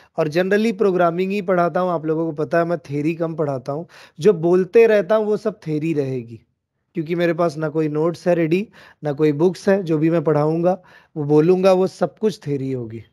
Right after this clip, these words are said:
जो आप सुनोगे as it is, जो, जो मैं बोल रहा हूँ आपको वही मिलेगा, कहीं भी पढ़ लेना,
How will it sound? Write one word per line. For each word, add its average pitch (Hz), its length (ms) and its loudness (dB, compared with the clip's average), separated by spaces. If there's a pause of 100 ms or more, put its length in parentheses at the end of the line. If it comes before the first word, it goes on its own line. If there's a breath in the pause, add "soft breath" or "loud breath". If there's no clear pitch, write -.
(420)
जो 165 120 4
आप 160 120 2
सुनोगे 143 500 -6 (420 soft breath)
as 214 240 6
it 196 180 -2
is, 220 100 -4
जो, 175 300 -6
जो 220 180 0
मैं 214 160 -4
बोल 180 200 -2
रहा 170 120 0
हूँ 202 180 -6
आपको 165 360 -4
वही 156 340 -6
मिलेगा, 127 440 -8
कहीं 185 320 -2
भी 180 80 -2
पढ़ 135 220 -6
लेना, 117 320 -10